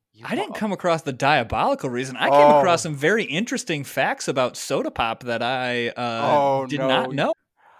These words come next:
Speaker 1: Oh, I cannot wait. So let me give you, let, let's start you, we're, we'll start you off slow with an amuse bouche. We're gonna start you off slow here. The product debuted in nineteen ninety-two, and in its first year alone, Crystal Pepsi made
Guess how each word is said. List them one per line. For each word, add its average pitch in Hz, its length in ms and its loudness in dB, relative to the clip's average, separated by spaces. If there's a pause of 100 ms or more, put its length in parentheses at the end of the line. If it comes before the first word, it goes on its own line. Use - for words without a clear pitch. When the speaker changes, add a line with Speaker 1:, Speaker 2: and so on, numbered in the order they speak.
(320)
Speaker 1:
Oh, 139 140 2
I 131 140 2
cannot 131 480 -4
wait. 123 400 -8
So 151 180 2
let 160 160 2
me 190 80 -8
give 175 220 -6
you, 151 200 -10
let, 156 240 0
let's 170 220 -2
start 214 260 2
you, 180 220 2
we're, 185 140 -8
we'll 180 200 -12
start 208 300 4
you 202 60 0
off 190 120 2
slow 151 200 -2
with 131 140 -8
an 139 60 -6
amuse 139 380 -6
bouche. 110 500 -8
We're 120 100 -8
gonna 123 180 -4
start 143 340 -2
you 165 60 -2
off 170 160 0
slow 113 240 -4
here. 107 260 -6 (560)
The 135 80 -12
product 160 400 2
debuted 139 400 -6
in 123 180 -8
nineteen 123 600 -6
ninety-two, 113 800 -8
and 117 120 -8
in 120 120 -10
its - 160 -14
first 156 440 -8
year 147 180 -4
alone, 120 420 -2
Crystal 131 340 -10
Pepsi 120 400 -8
made 117 220 -12